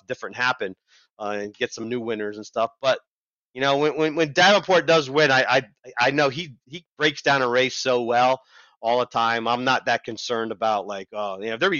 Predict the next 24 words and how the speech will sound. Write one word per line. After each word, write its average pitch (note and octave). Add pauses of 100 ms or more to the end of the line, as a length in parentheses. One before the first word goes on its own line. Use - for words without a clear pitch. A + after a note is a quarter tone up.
there, D3+ (140)
if, C3
if C3+
there's D#3
a C3
guy, C3+
if B2
he F3+
was E3
a C3+
guy C3
that B2 (480)
couldn't C#3+ (360)
really C#3
explain C3
things C3
well B2
and A2+
give B2
you A#2+
really B2+
good A2+
quotes, B2
then A2+